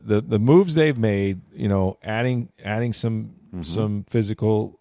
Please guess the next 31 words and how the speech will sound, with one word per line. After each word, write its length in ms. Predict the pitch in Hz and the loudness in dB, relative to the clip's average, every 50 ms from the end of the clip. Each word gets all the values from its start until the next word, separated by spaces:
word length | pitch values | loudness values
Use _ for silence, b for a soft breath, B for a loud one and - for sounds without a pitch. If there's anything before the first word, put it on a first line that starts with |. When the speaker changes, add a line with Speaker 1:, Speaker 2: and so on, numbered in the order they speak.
| _ - | _ -4
Speaker 1:
uh, 160 | 113 113 113 113 | -2 0 0 0
ability 580 | - 113 95 110 107 107 107 104 104 107 104 104 | -2 -2 0 2 2 2 2 0 0 0 0 2
or, 200 | 104 104 - - | 0 0 0 -2
uh, 140 | - 104 - - - 107 104 | -2 -4 -4 -2 -4 -4 -4
uh, 40 | 107 - | -4 -4
you 100 | - 107 | -4 -2
know, 120 | 104 101 | -2 0
on 220 | 101 104 107 110 110 | 0 0 0 0 0
that 200 | 107 104 104 - _ _ - 95 | -2 -4 -4 -6 _ _ -16 -10
defense 500 | 98 107 101 - - 107 104 98 - - | -8 -8 -6 -4 -2 -2 -2 -2 -2 -4
and, 160 | 101 101 104 | -4 -4 -4
and 180 | - - 104 101 | -4 -6 -4 -4
in 120 | 101 98 | -2 -2
different 260 | 92 104 - 113 107 95 | -2 -4 -4 -4 -6 -4
places 380 | - 110 104 98 - - 101 | -2 -2 -2 -2 -4 -4 -4
on 120 | 104 104 104 | -2 -2 -2
that 120 | 101 98 | -2 -2
hockey 320 | 98 104 113 117 - - 101 | -2 -4 -4 -6 -8 -10 -8
team 300 | - 110 107 107 101 95 b b b b b b b b _ | -6 -4 -4 -2 -4 -6 b b b b b b b b _
to 100 | - 127 | -4 0
go 220 | 110 123 139 156 175 | 4 6 8 8 8
with 340 | 165 139 117 - - _ _ - - - - - | 8 6 4 4 0 _ _ -20 -20 -20 -8 -6
the 120 | 113 107 | -6 -4
Kucherov 640 | - - 139 147 - - 123 117 107 104 104 101 - - - - _ - | -2 0 0 0 0 0 2 4 4 4 4 2 0 -4 -10 -20 _ -8
and, 340 | - 107 104 104 101 107 - | -6 -4 -2 -2 -2 -4 -4
and 220 | - 104 101 92 | -4 -4 -2 0
Braden 260 | 107 113 123 120 110 | 0 0 0 -2 -4
Point 260 | - - 117 127 139 | -4 -2 -2 -2 -2
line. 200 | 123 113 107 95 b b b b b b b - | -2 -2 -4 -4 b b b b b b b -4
I'm 140 | 139 160 | 0 2
wondering, 240 | 202 226 208 175 - | 2 2 2 0 -2